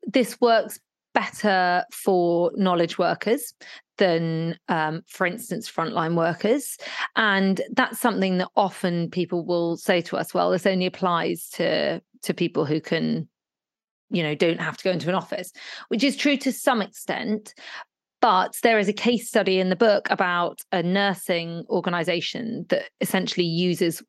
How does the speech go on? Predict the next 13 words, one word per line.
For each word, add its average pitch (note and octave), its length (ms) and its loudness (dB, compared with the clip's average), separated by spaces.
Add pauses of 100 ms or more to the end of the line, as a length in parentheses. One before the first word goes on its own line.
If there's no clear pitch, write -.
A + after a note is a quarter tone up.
(120)
work E3 320 0
style E3 300 0
or D#3+ 180 0
autonomous F3 440 -6
working. F3+ 540 -2 (400)
So - 120 2
it G#3 220 0
can B3 340 2
be G#3 120 4
applied D#3+ 580 0 (320)
to - 160 0
other F3 180 0
industries E3 840 -4